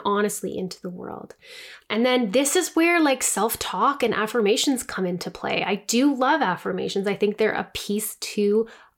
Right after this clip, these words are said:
our healing puzzle, our wellness puzzle, and our, you know, self-love puzzle. We need to be able to speak to ourselves and speak out into the world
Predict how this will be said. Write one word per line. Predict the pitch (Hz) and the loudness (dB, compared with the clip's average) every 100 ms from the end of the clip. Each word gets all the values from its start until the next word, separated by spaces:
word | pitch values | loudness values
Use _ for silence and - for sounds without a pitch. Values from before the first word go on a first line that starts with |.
| - | -6
our | 185 190 196 | -2 0 0
healing | 190 - 196 196 190 185 | -4 -4 -2 0 -2 -6
puzzle, | - 254 269 - - | -4 -2 0 -2 -2
our | 190 185 190 | -4 -4 -4
wellness | 185 185 220 226 - | -4 -2 0 0 -4
puzzle, | - 262 277 196 | -6 -4 0 0
and | 180 196 190 | -2 -4 -4
our, | 185 185 - - - | -4 -8 -12 -16 -6
you | 214 | -2
know, | 196 185 190 - _ _ _ _ _ _ _ _ _ - | 0 0 -2 -6 _ _ _ _ _ _ _ _ _ -4
self-love | - 226 233 226 220 233 233 | -2 0 0 2 2 2 0
puzzle. | 233 294 302 202 196 | 0 2 2 2 2
We | 214 | 2
need | 202 208 240 240 | 4 4 4 2
to | 254 | 0
be | 196 202 | 0 0
able | - 202 202 | 0 0 0
to | 185 | 0
speak | - - 208 190 - | -4 -2 -4 -4 -10
to | - 202 | -4 0
ourselves | 190 180 214 240 240 214 | 0 0 0 2 2 0
and | |
speak | 185 - 190 - | -4 -6 -6 -2
out | 196 190 | -2 0
into | 196 190 196 | -2 -2 -2
the | 190 | -2
world | 180 208 196 190 | 0 2 2 0